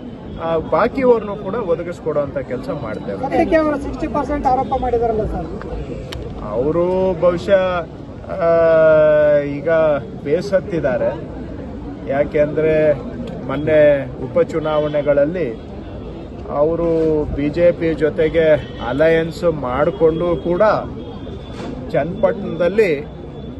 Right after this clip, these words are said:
Speaker 1: ಹೋದ ಬಾರಿ ಏನ್ ವೋಟ್ ತಗೊಂಡಿದ್ರು ಅದಕ್ಕಿಂತ ಹನ್ನೆರಡು ಸಾವಿರ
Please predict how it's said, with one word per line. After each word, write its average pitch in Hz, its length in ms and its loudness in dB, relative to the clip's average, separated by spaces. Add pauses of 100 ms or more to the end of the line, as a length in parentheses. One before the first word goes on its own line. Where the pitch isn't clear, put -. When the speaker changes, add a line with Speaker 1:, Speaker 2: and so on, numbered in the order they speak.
(140)
Speaker 1:
ಹೋದ 190 320 2
ಬಾರಿ 220 340 2
ಏನ್ 214 260 0
ವೋಟ್ 214 340 0
ತಗೊಂಡಿದ್ರು 214 520 0
ಅದಕ್ಕಿಂತ 226 600 -2
ಹನ್ನೆರಡು 220 440 0
ಸಾವಿರ 233 260 2